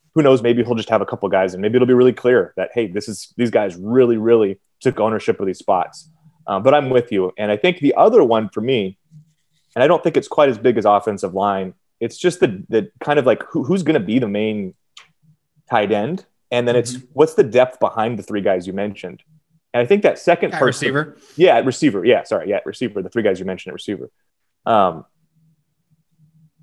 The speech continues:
Speaker 1: because I think, yeah, we know who the three guys in the starting lineup are. I feel really, really confident. I think Tyler Shough basically came out and said, "These are the three guys I'm working with."
Speaker 2: <laughs>
Speaker 1: It's, it's Micah Pittman, Johnny Johnson, and Jalen Redd. These are the guys I've been working with the most. Um, we, I, I,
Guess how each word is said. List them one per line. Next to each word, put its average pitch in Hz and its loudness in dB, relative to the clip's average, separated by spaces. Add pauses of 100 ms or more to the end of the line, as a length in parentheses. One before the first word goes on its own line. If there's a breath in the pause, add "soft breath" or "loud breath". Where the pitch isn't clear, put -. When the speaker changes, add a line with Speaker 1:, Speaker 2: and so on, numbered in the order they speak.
(120)
Speaker 1:
because 139 2
I 156 4
think, 180 0
yeah, 151 6
we 143 2
know 160 4
who 185 6
the 139 2
three 135 0
guys 110 4
in 104 -8
the 104 -6
starting 101 2
lineup 104 0
are. 87 -4 (160)
I 110 2
feel 113 0
really, 113 2
really 107 2
confident. 95 -4
I 90 -8
think 107 -8
Tyler 113 0
Shough - 0
basically 101 -6
came 101 -6
out 101 0
and 90 -10
said, 90 -2
"These 117 -2
are 139 0
the 156 4
three 135 -2
guys 120 2
I'm 107 2
working 131 2
with." 247 4
Speaker 2:
<laughs> 180 -2
Speaker 1:
It's, 120 -4
it's 135 -2
Micah 127 0
Pittman, 123 2
Johnny 120 4
Johnson, 110 0
and 98 -8
Jalen 107 2
Redd. 98 0
These 120 0
are 127 -4
the 110 0
guys 110 2
I've 98 0
been 104 0
working 113 2
with 107 -2
the - -4
most. 98 -2 (420)
Um, 101 -2
we, 95 2
I, 120 0
I, 110 -2